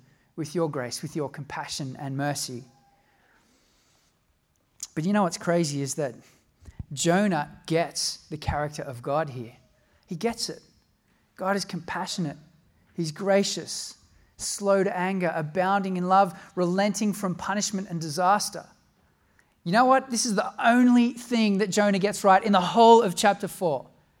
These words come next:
Jonah has got perfect theology.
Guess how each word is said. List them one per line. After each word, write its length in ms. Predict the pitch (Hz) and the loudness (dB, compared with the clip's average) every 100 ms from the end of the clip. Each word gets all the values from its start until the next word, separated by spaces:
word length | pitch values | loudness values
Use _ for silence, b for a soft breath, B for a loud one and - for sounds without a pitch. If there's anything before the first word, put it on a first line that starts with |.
| _ _ _ _ _ _ _ _ _ _ - | _ _ _ _ _ _ _ _ _ _ -6
Jonah 400 | 190 202 233 220 | 2 2 4 0
has 220 | 202 170 | -2 -4
got 540 | 143 180 180 147 - _ _ _ _ _ _ | -4 2 2 0 -8 _ _ _ _ _ _
perfect 580 | - - 214 - - - | -10 -2 -2 -2 -8 -8
theology. 640 | - 156 147 127 120 - | -6 -4 -2 -6 -10 -18